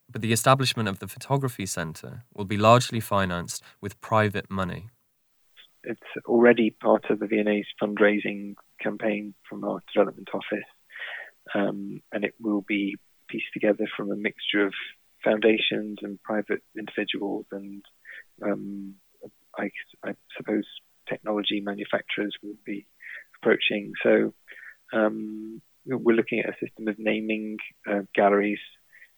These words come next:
Speaker 2: uh, within the suite of galleries for the whole centre, and that, and that's how we will, um, fund the, the whole thing. I suppose I can also tell you we've also just received our first, um, million pounds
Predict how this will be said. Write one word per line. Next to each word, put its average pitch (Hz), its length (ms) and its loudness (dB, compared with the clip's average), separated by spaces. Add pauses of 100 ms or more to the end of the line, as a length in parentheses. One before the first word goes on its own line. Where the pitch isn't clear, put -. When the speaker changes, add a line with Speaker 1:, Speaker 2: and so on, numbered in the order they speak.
(100)
Speaker 2:
uh, 101 60 0
within 104 320 0
the 104 80 -2 (100)
suite 110 280 2
of 104 100 -6
galleries 101 320 -2 (100)
for 101 60 -8
the 98 100 -2
whole 101 160 -4 (120)
centre, 98 340 -6
and 104 140 -14
that, - 140 -12
and 104 140 -10
that's - 180 -8
how 98 180 -4
we 98 180 -6
will, 101 280 -6 (600)
um, 98 300 -8 (100)
fund 98 340 -6
the, 98 220 -6 (320)
the - 160 -16
whole - 200 -14
thing. - 140 -16 (240)
I 117 80 4
suppose 120 260 2
I 117 100 4
can 123 140 2
also 120 240 2
tell 113 200 2
you 107 80 4
we've 110 240 0
also 107 600 4 (100)
just - 200 -4 (200)
received 107 340 -4
our 107 220 4
first, 107 300 4 (800)
um, 110 340 2
million 107 460 0
pounds 104 300 0